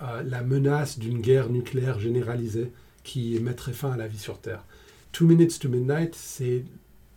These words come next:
ça veut dire midnight, minuit, c'est l'heure à laquelle, euh,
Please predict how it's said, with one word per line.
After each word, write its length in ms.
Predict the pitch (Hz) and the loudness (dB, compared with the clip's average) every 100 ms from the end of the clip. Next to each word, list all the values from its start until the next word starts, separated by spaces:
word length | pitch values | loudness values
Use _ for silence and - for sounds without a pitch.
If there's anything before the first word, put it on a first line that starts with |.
| _ _ - - | _ _ -20 -20
ça 300 | - - 139 | -14 -8 -6
veut 120 | 117 | -4
dire 200 | 123 156 | -4 -2
midnight, 640 | 135 143 139 147 165 - - 185 | 2 4 4 4 2 -2 -14 -8
minuit, 540 | 147 135 135 139 160 - - - | -2 2 4 2 0 -4 -18 -16
c'est 300 | - 147 135 | -4 2 4
l'heure 300 | 135 151 120 | 6 4 2
à 60 | 120 | -2
laquelle, 520 | 107 - 135 135 131 123 | -4 -2 0 0 -2 -8
euh, 240 | 110 | -12